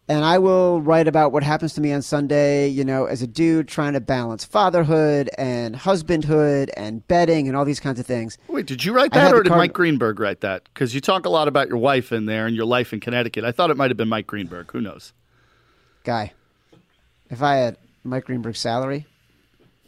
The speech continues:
Speaker 1: I wouldn't be doing this shithole job.
Speaker 2: What do you mean? You
Speaker 1: Know what
Speaker 2: live
Speaker 1: I'm
Speaker 2: two
Speaker 1: saying?
Speaker 2: doors down from him.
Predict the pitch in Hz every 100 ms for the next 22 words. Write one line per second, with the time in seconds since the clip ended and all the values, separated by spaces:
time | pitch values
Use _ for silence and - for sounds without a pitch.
0 | - 120 131 117 120 117 113 120 101 92
1 | 85 80 87 143 175 135 113 131 127 165
2 | 160 170 143 160 170 147 120 95 90